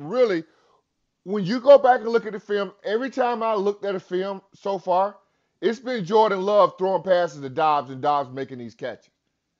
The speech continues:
But I have yet to read that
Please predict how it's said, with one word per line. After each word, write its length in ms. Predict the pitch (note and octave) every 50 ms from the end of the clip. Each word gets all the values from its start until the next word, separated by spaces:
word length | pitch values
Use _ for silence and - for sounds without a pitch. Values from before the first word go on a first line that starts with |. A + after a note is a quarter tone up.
| _ _ _ _ _ _ _ _ _ _ _ _ _ _ _ B2+
But 180 | F3 F#3 - -
I 180 | F3+ F#3+ A3+ A3+
have 260 | A3 A3+ A3+ G#3 F3 D#3+
yet 300 | D#3+ A3+ A#3+ A#3+ A3 -
to 220 | - A#3+ A#3 A#3
read 460 | C#4 D4 C#4+ B3+ G3+ E3+ D#3+ E3 - - _ _ _ _ _ -
that 160 | D#3+ F#3 F#3